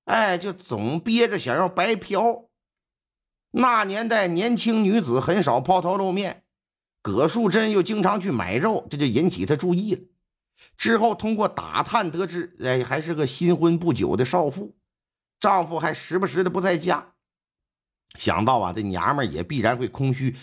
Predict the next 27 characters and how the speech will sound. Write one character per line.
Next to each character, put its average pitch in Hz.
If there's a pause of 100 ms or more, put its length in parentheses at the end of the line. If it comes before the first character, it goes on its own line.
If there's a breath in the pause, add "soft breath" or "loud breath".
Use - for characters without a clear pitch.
(140)
她 156
就 175
觉 -
着 92
是 -
个 147
机 180
会， 151 (540)
因 180
此 131
就 123
打 -
了 110
歪 151
主 123
意。 180 (440 soft breath)
每 131
次 214
葛 92
树 175
珍 151
去 131
买 69
肉 139
的 85
时 69
候， -